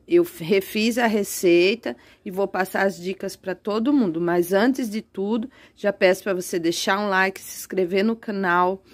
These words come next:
ativar o sininho, colocar o sininho em todas as notificações, pra vocês não perder nenhuma novidade aqui do canal. Gente, a Soberano, pensando aí nos artesãos e artesãs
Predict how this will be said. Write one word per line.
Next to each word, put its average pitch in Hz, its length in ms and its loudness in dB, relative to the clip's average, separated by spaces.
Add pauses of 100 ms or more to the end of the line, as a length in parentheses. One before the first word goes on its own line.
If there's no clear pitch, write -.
(220)
ativar 180 480 2
o 233 60 0
sininho, 214 480 -4
colocar 190 400 -4
o 190 40 0
sininho 180 320 -2
em - 20 -2
todas 196 420 -2
as 208 160 -4
notificações, 190 960 -6 (240)
pra 185 100 -6
vocês 180 360 0
não 180 100 -2
perder 175 540 -2 (240)
nenhuma 226 480 0
novidade 202 580 -2
aqui 202 220 -8
do 202 100 -10
canal. - 420 -6 (520)
Gente, 196 580 2 (720)
a 202 200 2
Soberano, 214 840 0
pensando 202 600 -4
aí 190 320 -2 (300)
nos 214 440 0
artesãos 175 1040 -2
e 214 120 -2
artesãs 185 840 -2